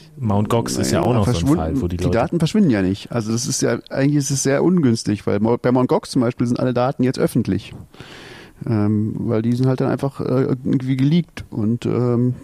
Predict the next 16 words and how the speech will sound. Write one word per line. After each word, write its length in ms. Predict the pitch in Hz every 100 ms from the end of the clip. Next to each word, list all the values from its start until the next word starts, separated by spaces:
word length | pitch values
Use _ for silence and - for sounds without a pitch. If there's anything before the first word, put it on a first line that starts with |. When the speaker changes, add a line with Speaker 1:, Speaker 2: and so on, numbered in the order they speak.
| -
Speaker 2:
die 40 |
kann 140 | - 135
man 100 | 139
runterladen 560 | 160 127 98 92 90
im, 340 | 87 98 98 104
im 360 | - 98 107
Internet. 420 | 101 92 92 - -
Also 220 | 120 104
das, 300 | 95 110 -
das 180 | - 113
ist 240 | 117 - -
nat-, 180 | 117
nicht 220 | 123 131 -
besser, 400 | 143 104 104 104 - - - - -
typischerweise. 720 | 104 104 98 98 95 95 85 - - -
Speaker 1:
Okay. 420 | 117 123 104